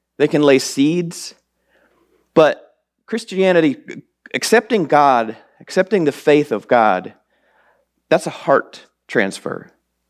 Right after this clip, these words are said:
It's not a brain transfer. So you can't intellectually convince somebody that God is real. They have to,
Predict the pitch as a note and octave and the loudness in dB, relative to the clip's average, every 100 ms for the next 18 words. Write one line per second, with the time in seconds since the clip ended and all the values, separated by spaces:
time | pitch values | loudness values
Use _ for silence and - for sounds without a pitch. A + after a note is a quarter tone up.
0 | _ G#2+ C#3+ B2+ A#2 G#2+ - _ A2+ A2+ | _ -6 0 2 0 -2 -10 _ -2 -2
1 | F#2+ F2 - G2 - - - - _ _ | -4 -8 -10 -10 -10 -14 -14 -14 _ _
2 | _ _ _ _ _ _ _ _ - - | _ _ _ _ _ _ _ _ -20 -20
3 | - - - - D#3+ D#3 E3+ - A3 G#3 | -18 -18 -4 0 2 0 -4 -2 -2 -4
4 | - _ _ _ _ _ _ - F#3+ G#3 | -8 _ _ _ _ _ _ 0 0 0
5 | F#3+ D#3+ E3 D#3+ - D3+ C3+ B2+ A2+ A2+ | -2 2 2 0 -2 0 2 0 -2 -4
6 | - _ _ _ _ _ _ _ _ _ | -14 _ _ _ _ _ _ _ _ _
7 | _ _ _ - - D#3+ C3 E3 D#3+ - | _ _ _ -8 0 0 2 0 -2 -6
8 | C#3 B2+ A#2+ A#2 A2 G2+ - _ _ _ | -6 0 0 2 0 -4 -10 _ _ _
9 | _ A#2+ A2+ B2+ A#2+ G#2 A#2+ D#3 D3 G#2+ | _ -2 2 2 0 -6 -6 -2 0 -2
10 | F#2+ - _ _ C3+ D3 C#3+ C3 - - | -6 -14 _ _ 0 2 2 -2 -8 -6
11 | A#2 G#2+ G2+ | -4 -4 -8